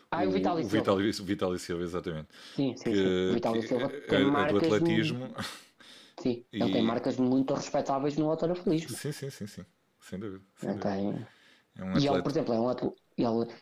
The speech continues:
Speaker 1: eu lembro-me do Vitaly em dois mil e três, dois mil e quatro, ali, ali, já a participar em provas de halterofilismo com marcas muito boas,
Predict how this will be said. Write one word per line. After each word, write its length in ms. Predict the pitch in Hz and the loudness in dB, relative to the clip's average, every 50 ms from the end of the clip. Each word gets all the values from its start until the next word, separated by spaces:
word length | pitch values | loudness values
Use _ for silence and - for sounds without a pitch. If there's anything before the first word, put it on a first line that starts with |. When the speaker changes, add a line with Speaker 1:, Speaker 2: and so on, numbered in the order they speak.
| _ - | _ -4
Speaker 1:
eu 100 | 120 110 | -2 0
lembro-me 420 | 113 131 139 127 113 110 110 113 | 0 2 2 2 2 2 2 2
do 120 | 113 117 110 | 2 2 2
Vitaly 520 | 107 120 120 - 135 127 139 143 147 151 151 | 0 0 0 0 0 0 0 2 2 2 2
em 120 | 156 160 | 2 0
dois 460 | 147 143 156 156 156 143 139 139 - | 0 0 0 0 0 0 -2 -4 0
mil 360 | 147 147 151 151 143 135 127 127 | 0 2 4 4 4 2 4 4
e 680 | 131 143 160 160 156 156 151 147 143 139 139 135 131 - _ _ _ _ | 4 4 4 4 4 4 4 4 4 4 4 4 2 0 _ _ _ _
três, 360 | - 131 135 143 156 165 160 | -2 2 2 4 4 2 2
dois 180 | 160 170 151 131 127 | 2 2 2 2 4
mil 280 | 131 147 151 147 139 | 2 4 4 4 4
e 80 | 139 131 | 2 2
quatro, 600 | 131 - - 139 139 143 151 156 - - 170 180 180 - - - _ - _ - | 0 0 0 2 2 2 0 0 0 -2 -2 -2 -4 -8 -18 -20 _ -16 _ -2
ali, 320 | - 131 135 - - - - - | 0 0 0 0 -2 -8 -8 -4
ali, 280 | - - - - - - - 143 - - - - | -2 -2 -2 -2 -6 -12 -10 -8 -6 -6 -4 -4
já 260 | 151 - 139 139 135 | -4 0 0 0 0
a 40 | 131 | 0
participar 460 | - 135 - - - 135 - 135 131 | -2 -2 -4 -2 -2 -2 0 0 0
em 60 | 123 | 0
provas 240 | 120 131 131 113 120 | 0 0 0 0 0
de 40 | 120 | 0
halterofilismo 580 | 120 113 - 120 117 - 131 127 117 110 110 107 | 0 0 0 0 0 0 0 0 2 0 0 0
com 100 | 120 123 | 2 2
marcas 460 | 123 123 120 117 117 - 123 110 104 | 2 2 2 0 0 0 0 0 2
muito 260 | 120 120 120 113 - | 2 2 2 2 0
boas, 280 | - 117 117 127 147 160 | 0 2 2 2 2 0